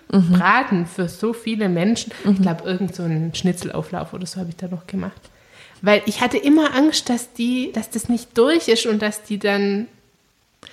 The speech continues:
Speaker 1: Ja,
Speaker 2: alle
Speaker 1: vla-
Speaker 2: überm Klo hängen.
Speaker 1: Ja.
Speaker 2: Also
Speaker 1: Und ich sag mal, in so einer Wüste ist vielleicht Fleisch noch mal eine heiklere Sache. Also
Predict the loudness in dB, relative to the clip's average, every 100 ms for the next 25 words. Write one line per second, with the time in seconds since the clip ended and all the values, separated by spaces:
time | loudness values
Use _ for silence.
0 | -20 -20 _ 2 4 4 2 -2 -2 -4
1 | -4 -4 -10 -12 -16 _ 2 4 4 2
2 | 0 -4 -6 0 2 4 4 4 6 6
3 | 6 6 4 4 2 2 0 -2 0 2
4 | 2 0 2 2 2 2 2 2 2 2
5 | 2 2 0 -2 0 0 2 2 4 2